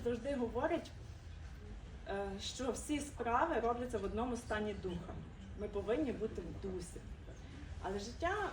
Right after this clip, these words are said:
буває різне, в кожного є свої обов'язки, зобов'язання. І, е, не завжди все так йде гладко. Буває, коли ми виходимо з цього стану, і все не так. Не ті люди, не ті продажі, не таке сонце і так далі.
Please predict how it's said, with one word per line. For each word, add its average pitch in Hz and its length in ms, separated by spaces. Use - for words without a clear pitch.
буває 190 300
різне, 330 360
в 226 80
кожного 208 260
є 196 120
свої 196 260
обов'язки, 240 600
зобов'язання. 196 840
І, 254 120
е, 247 340
не 269 80
завжди 262 420
все 247 340
так 233 180
йде 208 380
гладко. 180 420
Буває, 254 580
коли 240 500
ми 247 120
виходимо 233 480
з - 80
цього 233 160
стану, 359 400
і 233 60
все 285 220
не 247 100
так. 160 200
Не 190 100
ті 247 180
люди, 370 320
не 233 120
ті - 120
продажі, 339 680
не 208 380
таке 202 220
сонце 302 720
і 190 40
так 190 200
далі. 160 200